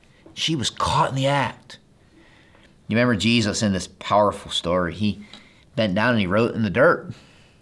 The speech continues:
And he simply said this, "Go ahead, but just do me this favor. Let the one who has no sin cast the first stone." Sobering.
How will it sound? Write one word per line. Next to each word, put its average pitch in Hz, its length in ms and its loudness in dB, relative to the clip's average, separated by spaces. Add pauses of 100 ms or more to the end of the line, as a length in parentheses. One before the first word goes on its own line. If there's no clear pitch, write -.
(1300)
And - 120 -4
he 123 60 2
simply 165 240 0
said 147 220 4
this, 156 420 4 (1300)
"Go 123 180 6
ahead, 127 400 4 (2000)
but 87 240 -2
just 117 200 -2
do 123 120 2
me 113 100 4
this 104 180 0
favor. 95 420 -2
Let 104 220 2
the 110 80 -2
one 104 240 4
who 104 140 2
has 95 340 -2
no 95 260 0
sin 101 500 -4 (320)
cast - 280 -2
the - 60 -16
first - 220 -8
stone." 104 280 -4 (1900)
Sobering. 82 600 -4